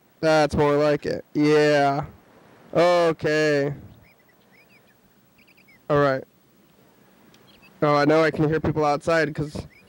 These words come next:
we're not right in the, uh, middle of, of the thing. Yeah, you're, you're, o-, you're overlaying us. Oh, there, yeah, there's the colors.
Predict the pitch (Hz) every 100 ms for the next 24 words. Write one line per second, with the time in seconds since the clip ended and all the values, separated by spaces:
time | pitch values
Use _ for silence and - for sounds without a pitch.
0 | _ _ _ - 151 147 143 - _ _
1 | - 151 151 147 147 143 143 139 143 143
2 | - - - 151 147 143 135 139 143 143
3 | 139 151 143 - - _ _ _ _ _
4 | _ _ _ _ - _ - 143 139 151
5 | 151 156 151 147 160 156 170 170 165 160
6 | 151 151 151 147 147 - - 160 156 156
7 | 160 151 143 135 147 143 143 135 135 -